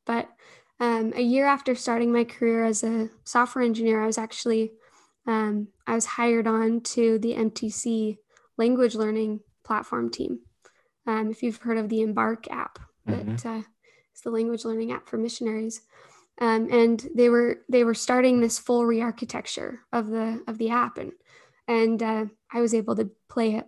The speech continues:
Speaker 1: a, a part in that, and, um, just really, really fulfilling project. And so, um, but that's actually the project that, um, that I finished with, um, before I started Wander.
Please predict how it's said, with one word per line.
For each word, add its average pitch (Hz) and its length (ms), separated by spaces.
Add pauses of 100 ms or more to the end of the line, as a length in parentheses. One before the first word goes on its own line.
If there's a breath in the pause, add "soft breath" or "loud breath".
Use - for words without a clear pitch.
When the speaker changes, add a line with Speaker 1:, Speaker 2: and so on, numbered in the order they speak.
Speaker 1:
a, 226 140 (240)
a - 80
part 226 280
in 214 140
that, 214 320
and, 214 180 (220)
um, 214 360 (460)
just 247 180
really, 233 300
really 226 280
fulfilling 220 480
project. - 540
And 240 100
so, 220 220 (800 soft breath)
um, 247 120
but 240 120
that's 262 220
actually 311 280
the 262 80
project 254 580
that, 233 600
um, 226 440 (260)
that 240 180
I 233 160
finished 254 440
with, 220 480 (800)
um, 226 220
before 226 260
I 226 60
started 226 300
Wander. 247 300